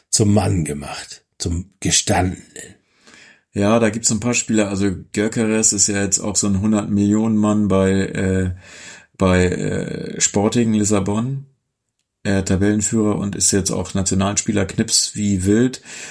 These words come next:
Speaker 2: Und jetzt ist gerade, ich glaube, jetzt am Wochenende wird's Ding festgemacht, der Trainer von Sporting, äh, wird für zehn Millionen aus seinem Vertrag gekauft und geht zu Man United. Ähm, ja, und maßgeblich dazu beigetragen hat tatsächlich, äh,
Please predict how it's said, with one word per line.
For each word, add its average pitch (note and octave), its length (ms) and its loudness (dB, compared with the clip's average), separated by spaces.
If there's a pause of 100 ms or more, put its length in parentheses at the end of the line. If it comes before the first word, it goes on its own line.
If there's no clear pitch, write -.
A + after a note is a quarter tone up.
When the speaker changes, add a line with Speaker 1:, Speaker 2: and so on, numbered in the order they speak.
(320)
Speaker 2:
Und G#2+ 160 4
jetzt A#2+ 180 4
ist C3 160 0
gerade, A#2 280 4
ich A2 100 0
glaube, A2 360 0
jetzt G#2 260 0
am G#2 100 4
Wochenende A2 480 2
wird's G2+ 240 0
Ding A#2 200 2
festgemacht, A2 560 0
der G2 260 2
Trainer G#2+ 300 -2
von G#2 140 -4
Sporting, G#2 500 0
äh, G2 420 0
wird G2+ 200 -2
für - 220 -4
zehn A2 300 2
Millionen G#2 380 2
aus F#2+ 140 0
seinem G2 200 0
Vertrag A2 440 -8
gekauft A#2 600 -4
und G2+ 220 -4
geht G2 180 -4
zu - 120 -4
Man G2 240 0
United. G2 580 -4 (1000)
Ähm, G2 1000 2 (260)
ja, F#2+ 420 2
und F#2 200 2
maßgeblich G2+ 840 0
dazu F#2 280 -4
beigetragen G2 680 -2
hat G2+ 200 -4
tatsächlich, G2+ 640 -4
äh, G#2 500 -8